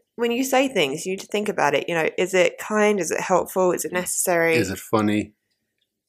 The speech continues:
Speaker 1: <laughs>
Speaker 2: Does it make me laugh?
Speaker 1: Me and no one else. It does. Brilliant.
Speaker 2: I will use it.
Speaker 1: <laughs>
Speaker 2: Um,
Speaker 1: Like, my
Speaker 2: yeah.
Speaker 1: guilty pleasures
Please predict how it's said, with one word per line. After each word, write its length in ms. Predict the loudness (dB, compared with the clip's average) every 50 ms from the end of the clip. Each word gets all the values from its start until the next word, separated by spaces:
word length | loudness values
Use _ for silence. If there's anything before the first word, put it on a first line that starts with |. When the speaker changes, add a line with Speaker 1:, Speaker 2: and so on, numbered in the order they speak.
| _ -4
Speaker 1:
<laughs> 0 | -2 0 0 2 2 0 0 0 -4 -8 -12 -16 -14 -6 -6 -6 -4 2 0 0 0 2
Speaker 2:
Does 220 | -2 0 0 0
it 140 | -4 -2 2
make 340 | 2 2 2 4 2 4 4
me 240 | 4 2 2 2 2
laugh? 400 | 2 0 2 4 2 2 2 2 -8 -10 -10 -10 _ _ -20 -20 -20 -20 -18 -12 -8 -6 -6 -6 -6 -4
Speaker 1:
Me 280 | -2 2 4 4 4 4
and 100 | 4 4
no 200 | 4 4 6 6
one 120 | 6 4
else. 400 | 4 4 4 6 4 4 2 0
It 200 | -2 -4 -2 6
does. 440 | 10 12 12 12 12 10 6 2 -4 -8 _ _ _ 4
Brilliant. 460 | 6 8 8 8 6 4 4 0 -8 _ _ -16 -10 -8
Speaker 2:
I 160 | -6 -6 -4
will 120 | -6 -6 -6
use 220 | -6 -6 -6 -6
it. 120 | -8 -8 -10 _ _ 4 6
Speaker 1:
<laughs> 440 | 6 8 12 10 10 12 10 4 4 2 -6 -16 -18 -18 -20 -20 -20 -8 2 6
Speaker 2:
Um, 600 | 8 10 12 12 10 10 8 6 4 2 -2 -6 _ 0
Speaker 1:
Like, 440 | 6 8 8 8 8 4 0 -10 -4
my 200 | 4 8 10 10
Speaker 2:
yeah. 120 | 10 10 8
Speaker 1:
guilty 280 | 6 6 4 4 0 -4
pleasures 420 | 0 2 2 2 2 2 -2 -2